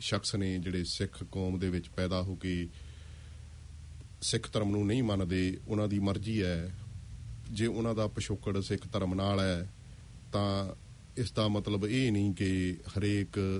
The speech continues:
ਹਰ ਇੱਕ ਸਿੱਖ ਮਤਲਬ ਉਸੇ ਤਰ੍ਹਾਂ ਦਾ ਹੈ। ਪਰ ਇਹ ਗਿਣੀ ਮਿੱਥੀ ਸਾਜ਼ਿਸ਼ ਦੇ ਤਹਿਤ ਜਿਹੜਾ ਇਹ ਕੰਮ ਵਰਤਾਰਾ ਚੱਲ ਰਿਹਾ ਹੈ, ਸਭ ਤੋਂ ਵੱਧ ਨਿਸ਼ਾਨਾ ਬਣਾਇਆ ਜਾ ਰਿਹਾ ਹੈ ਜਿਹੜੀ ਨਵੀਂ, ਨਵੀਂ ਪੀੜ੍ਹੀ ਹੈ ਉਸ ਨੂੰ। ਜਿਵੇਂ,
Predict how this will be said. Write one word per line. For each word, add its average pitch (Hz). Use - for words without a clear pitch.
ਹਰ -
ਇੱਕ 101
ਸਿੱਖ -
ਮਤਲਬ 92
ਉਸੇ 101
ਤਰ੍ਹਾਂ 95
ਦਾ 95
ਹੈ। 85
ਪਰ 160
ਇਹ 180
ਗਿਣੀ 160
ਮਿੱਥੀ 123
ਸਾਜ਼ਿਸ਼ 104
ਦੇ 107
ਤਹਿਤ 104
ਜਿਹੜਾ 101
ਇਹ 101
ਕੰਮ 101
ਵਰਤਾਰਾ 98
ਚੱਲ 98
ਰਿਹਾ 117
ਹੈ, 110
ਸਭ 165
ਤੋਂ 147
ਵੱਧ 127
ਨਿਸ਼ਾਨਾ 104
ਬਣਾਇਆ 95
ਜਾ 92
ਰਿਹਾ 95
ਹੈ 95
ਜਿਹੜੀ 92
ਨਵੀਂ, 92
ਨਵੀਂ 101
ਪੀੜ੍ਹੀ 123
ਹੈ 85
ਉਸ 135
ਨੂੰ। 92
ਜਿਵੇਂ, 104